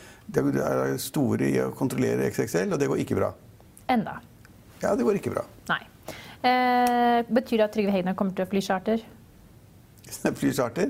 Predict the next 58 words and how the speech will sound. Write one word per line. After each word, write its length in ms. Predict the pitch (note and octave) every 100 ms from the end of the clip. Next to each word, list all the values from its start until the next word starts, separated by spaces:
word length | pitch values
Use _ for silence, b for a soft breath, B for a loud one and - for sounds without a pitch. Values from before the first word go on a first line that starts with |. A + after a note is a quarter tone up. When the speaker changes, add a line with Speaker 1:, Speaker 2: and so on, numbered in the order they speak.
| -
Speaker 2:
Ja, 120 | C#4+
hvis 160 | D4 C#4
din 140 | C4+ C4
bestevenn, 680 | C4 A3 G3+ G3+ A3 A3 A3
eh, 380 | G#3+ G#3+ G#3+ G#3+
Speaker 1:
<laughs> 40 |
Ja, 80 | G#3+ G#3
hvis 160 | G#3 G#3
Speaker 2:
lager, 240 | D3+ D#3+ F#3+
Speaker 1:
han 100 | G#3+
Speaker 2:
tar 220 | C4 G3
over 100 | F#3+ G3
charterselskap, 400 | F3 C3 C#3+ -
Speaker 1:
Ja, 60 |
ja, 80 | C4+
ja, 0 | C#4
Speaker 2:
så 160 | D4 A#3
Speaker 1:
nei, 120 | -
Speaker 2:
må 80 | G#3 G3
vel 160 | D#4
du 80 | A3+
også 200 | F#3 F3+ G3
komme 180 | G#3
deg 120 | F3+ F#3+
til 80 | F3+
Gran 100 | F3+
Canaria 280 | G3 E3+ E3+
en 80 | G3
tur? 100 | E4+ B4 -
Speaker 1:
Jeg 160 | -
fløy, 240 | - C3 B2+ -
flyr 220 | C3 B2
heller 180 | A#2+ C3
med 160 | A#2+
Petter. 320 | A2 G#2 C3+ A2+ -
Speaker 2:
Ja. 80 | E3+ - - B -
Speaker 1:
Ja. 80 | -
Speaker 2:
Ja, 80 | A#3
det 100 | A#3+
er, 300 | A#3 B3 B3 A3+
det 100 | C4+
er 140 | C4+
nok 140 | D4 C#4+
en 140 | D4
annen 220 | B3+ G3 G3
opplevelse. 480 | G3 E3 F3 - C#3
Speaker 1:
<laughs> 40 |
Ja, 160 | - B2
det 140 | A#3+
er 20 | B3+
en 80 |
Speaker 2:
Så 20 | D4+
må 120 | C#4+
Speaker 1:
annen 80 | C#4+
Speaker 2:
vi 40 |
innom 120 | C4+ C4+
Speaker 1:
opplevelse. 300 | A#3 A#3
Speaker 2:
dagens 100 | C4